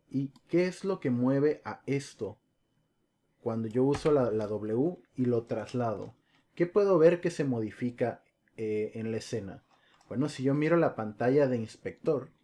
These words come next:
voy a ver que la posición en X está siendo modificada. ¿Y qué componente controla la posición? Es el componente transform.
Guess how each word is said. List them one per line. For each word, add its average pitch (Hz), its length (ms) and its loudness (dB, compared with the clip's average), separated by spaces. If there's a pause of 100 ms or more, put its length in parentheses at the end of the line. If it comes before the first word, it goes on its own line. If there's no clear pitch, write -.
(520)
voy 120 220 2
a 143 80 6
ver 151 200 2
que 165 100 0
la 147 140 2
posición 123 420 -4
en 143 100 -2
X 139 460 -6
está 107 360 -6
siendo 123 360 -2
modificada. 120 720 -2
¿Y 120 80 -6
qué 139 180 -2
componente 131 680 -2
controla 117 500 0
la 113 140 0
posición? 143 500 -6 (400)
Es - 200 -8
el 143 160 -2
componente 113 600 -6
transform. 101 600 -8